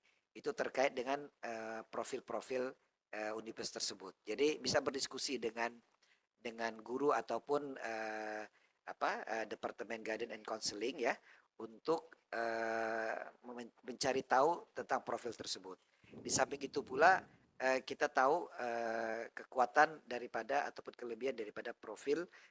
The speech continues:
eh, lembaga tersebut yang akan rencana kita, kita apa, eh, kita tuju. Nah,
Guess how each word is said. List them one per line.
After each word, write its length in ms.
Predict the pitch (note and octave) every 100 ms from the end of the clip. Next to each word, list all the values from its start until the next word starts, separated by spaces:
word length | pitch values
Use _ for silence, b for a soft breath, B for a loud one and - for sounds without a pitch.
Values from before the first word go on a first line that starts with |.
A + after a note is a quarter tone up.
| B
eh, 300 | - A#2 A2+
lembaga 580 | A2+ A2+ G#2+ G2+ A2 G#2+ - -
tersebut 400 | - A2 A2 A2+
yang 160 | A2+
akan 220 | A2+ G#2 A2+
rencana 320 | G#2 A2 A2 A2
kita, 320 | A2 A#2 C3 B B B B
kita 540 | - - A2 G#2+ G#2+
apa, 160 | G#2+ F3 -
eh, 380 | G#2+ G#2 G2+ G2+
kita 240 | - A2
tuju. 320 | G#2 G#2+ G#2+ F#2+ _ _ b b b _ _
Nah, 100 | B2+